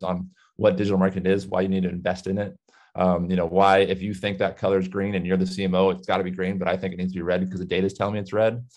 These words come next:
And so, like, a lot of that really cool things of, um, being able to kind of do that and, and, you know, understand, hey,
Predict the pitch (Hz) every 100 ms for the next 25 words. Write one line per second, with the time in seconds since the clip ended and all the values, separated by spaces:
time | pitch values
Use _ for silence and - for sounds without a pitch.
0 | _ _ 98 95 92 92 90 92 - 101
1 | 107 123 107 92 104 98 92 98 92 92
2 | 90 87 - 82 82 87 82 80 80 92
3 | - 101 95 92 - 90 95 90 85 82
4 | 90 - 101 95 92 92 - _ _ 117
5 | 104 95 95 - _ 113 120 113 113 110
6 | 104 117 92